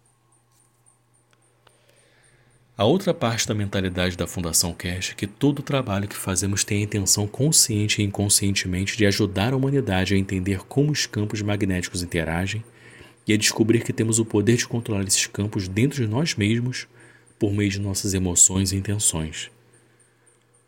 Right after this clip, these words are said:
Portanto, por exemplo, quando compramos um travesseiro da Fundação Cash, ele é feito com ganhos específicos e tecnologia de plasma para ajudar a elevar a nossa alma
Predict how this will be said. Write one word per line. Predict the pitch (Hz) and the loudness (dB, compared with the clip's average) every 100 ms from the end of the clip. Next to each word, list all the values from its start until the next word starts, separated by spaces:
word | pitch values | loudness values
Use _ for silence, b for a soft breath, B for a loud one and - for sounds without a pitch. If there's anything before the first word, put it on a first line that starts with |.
| _ | _
Portanto, | - 110 - 143 | -4 0 2 2
por | - 175 | 4 4
exemplo, | 156 107 95 - | 6 2 0 -4
quando | 113 113 | -6 -4
compramos | - 107 143 165 | -4 0 2 2
um | 147 | 2
travesseiro | 143 120 107 95 90 | 4 6 4 4 2
da | 85 | 0
Fundação | - 85 80 - | -2 0 0 0
Cash, | 82 87 95 101 - b b b b | -2 -2 -2 -4 -8 b b b b
ele | - 101 | 4 4
é | |
feito | 98 131 - | 4 2 0
com | 135 117 | -2 0
ganhos | 104 127 165 | 2 4 2
específicos | 156 - 143 - 107 107 - 98 | 0 2 4 4 4 0 -2 0
e | |
tecnologia | - 107 117 107 101 113 | 0 0 0 2 4 6
de | 143 | 4
plasma | - 98 95 95 | 2 0 0 0
para | 95 101 | -2 0
ajudar | 98 98 95 | 2 2 2
a | 98 | 4
elevar | 98 87 95 117 | 2 2 2 2
a | |
nossa | 127 127 - | 2 2 2
alma | 92 90 92 | 2 -2 -4